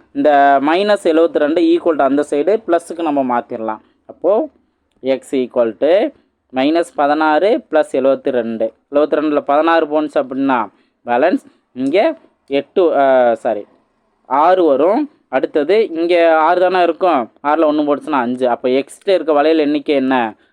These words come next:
ஐம்பத்தி ஆறு. ஒயிட் எவ்வளவு? இருபத்தி நாலு. எக்ஸ்ல எவ்வளவு? ஐம்பத்தி ஆறு. அப்போ எக்ஸ் பிளஸ் ஒய் அப்படின்னு கேட்டதுனால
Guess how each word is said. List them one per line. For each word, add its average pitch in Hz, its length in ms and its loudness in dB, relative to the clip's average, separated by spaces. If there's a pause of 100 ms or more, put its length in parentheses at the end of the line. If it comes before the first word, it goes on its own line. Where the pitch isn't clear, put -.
(140)
ஐம்பத்தி 123 400 -2
ஆறு. 113 400 -4 (220)
ஒயிட் 143 320 -2
எவ்வளவு? 160 600 2 (200)
இருபத்தி 151 400 -2
நாலு. 135 560 0 (240)
எக்ஸ்ல 151 220 -10
எவ்வளவு? 151 420 0
ஐம்பத்தி 131 320 -2
ஆறு. 113 240 -2 (240)
அப்போ 156 200 -2
எக்ஸ் 156 220 -4
பிளஸ் 175 240 0
ஒய் 170 180 2
அப்படின்னு 160 220 -4
கேட்டதுனால 156 720 0